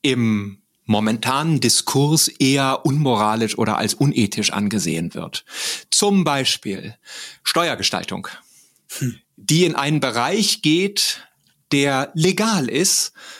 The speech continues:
Speaker 1: aber vom herrschenden Diskurs nicht mehr als gut angesehen wird. Ich bin berufsrechtlich als Anwalt eigentlich verpflichtet, meinen Mandanten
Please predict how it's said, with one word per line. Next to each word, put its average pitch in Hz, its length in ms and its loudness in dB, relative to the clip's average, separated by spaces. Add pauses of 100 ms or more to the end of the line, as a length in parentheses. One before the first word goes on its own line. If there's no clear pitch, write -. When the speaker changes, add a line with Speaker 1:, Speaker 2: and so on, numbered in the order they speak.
(840)
Speaker 1:
aber 151 240 0
vom 147 600 -2
herrschenden 143 1080 0
Diskurs 185 600 2
nicht 170 280 0
mehr 156 180 0
als - 500 0 (1080)
gut - 480 0 (160)
angesehen 104 720 0
wird. 95 340 -2 (380)
Ich 208 180 0
bin 175 240 0
berufsrechtlich 123 840 -2
als 117 140 -4
Anwalt 135 400 -4
eigentlich 127 460 -4
verpflichtet, - 1120 0
meinen 110 340 2
Mandanten 135 840 -2